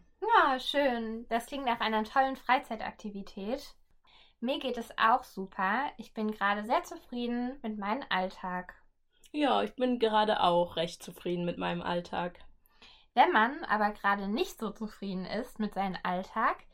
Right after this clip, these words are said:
Speaker 1: kann ein Urlaub eine tolle Möglichkeit sein, den stressigen Alltag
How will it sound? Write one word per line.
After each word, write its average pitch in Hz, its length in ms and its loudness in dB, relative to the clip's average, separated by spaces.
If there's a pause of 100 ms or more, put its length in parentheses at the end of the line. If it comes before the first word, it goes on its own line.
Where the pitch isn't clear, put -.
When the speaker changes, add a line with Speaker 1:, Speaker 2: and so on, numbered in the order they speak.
(420)
Speaker 1:
kann 285 320 0
ein 208 240 -2
Urlaub 262 360 2
eine 208 240 -2
tolle 294 300 2
Möglichkeit 233 600 -6
sein, 220 320 0
den 202 160 -6
stressigen 254 540 -2
Alltag 220 640 -2